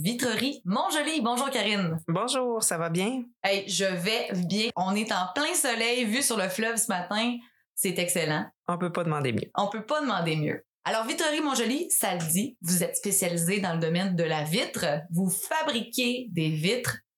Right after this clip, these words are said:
Speaker 1: et vous desservez un territoire qui est immense de Québec à Gaspé depuis les années quatre-vingts, si je me trompe pas.
Speaker 2: Oui, quatre-vingt-quatre plus précisément. Là, c'est, euh, mes parents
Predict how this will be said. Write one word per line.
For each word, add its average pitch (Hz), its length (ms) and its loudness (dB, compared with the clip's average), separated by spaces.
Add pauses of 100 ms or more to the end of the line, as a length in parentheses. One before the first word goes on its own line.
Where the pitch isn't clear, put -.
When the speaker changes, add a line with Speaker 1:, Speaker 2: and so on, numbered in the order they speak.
(120)
Speaker 1:
et 160 160 2
vous 175 220 2
desservez 196 680 0
un 165 200 0
territoire 190 460 0
qui 180 120 -4
est 170 100 -10
immense 214 480 0 (100)
de 165 160 2
Québec 202 600 -2
à 165 120 -2
Gaspé 180 500 0
depuis 196 360 0
les 220 160 2
années 254 480 0
quatre-vingts, 208 440 0
si - 120 0
je 160 80 2
me 160 80 0
trompe 156 300 -4
pas. - 260 -2
Speaker 2:
Oui, 262 160 0
quatre-vingt-quatre 180 800 -2 (100)
plus 180 120 0
précisément. 156 800 0
Là, 185 200 0
c'est, 160 340 2
euh, 139 300 0
mes 156 160 2
parents 180 400 -2